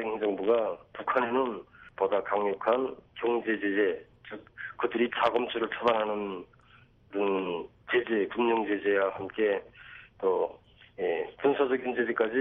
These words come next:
같이 포함해서 그들이 계속 핵 개발과 미국의 질서를 파괴하는 그런 것을 하지 못하도록 이 트럼프 대통령이 강력한 정책을 실시해줬으면 합니다.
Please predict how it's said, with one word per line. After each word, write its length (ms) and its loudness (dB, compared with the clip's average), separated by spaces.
같이 320 -6
포함해서 800 -2
그들이 600 0
계속 500 -2
핵 120 0
개발과 720 0
미국의 500 -8
질서를 420 0
파괴하는 680 0
그런 440 0
것을 320 0
하지 260 -4
못하도록 680 0
이 40 -14
트럼프 340 -2
대통령이 680 2
강력한 880 -2
정책을 720 0
실시해줬으면 840 -2
합니다. 540 0